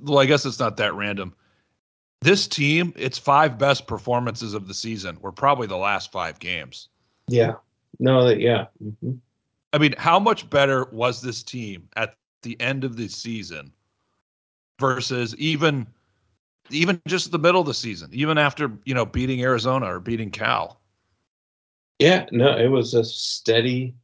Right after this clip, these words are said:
Speaker 2: trajectory, uh, of improvement. No regression. Um, you know, a team effort.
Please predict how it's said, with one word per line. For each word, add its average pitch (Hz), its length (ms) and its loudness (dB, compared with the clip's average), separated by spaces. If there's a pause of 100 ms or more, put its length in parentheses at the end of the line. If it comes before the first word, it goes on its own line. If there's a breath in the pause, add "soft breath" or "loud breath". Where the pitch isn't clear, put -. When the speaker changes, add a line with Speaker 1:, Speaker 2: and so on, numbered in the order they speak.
(140)
Speaker 2:
trajectory, 101 960 -6 (1120)
uh, 107 260 -4
of 101 140 0
improvement. 101 720 -2 (520)
No 120 200 6
regression. 107 920 0 (1080)
Um, 98 520 -4 (640)
you 113 120 -2
know, 98 220 -2 (120)
a 110 100 0
team 135 380 2
effort. 107 600 2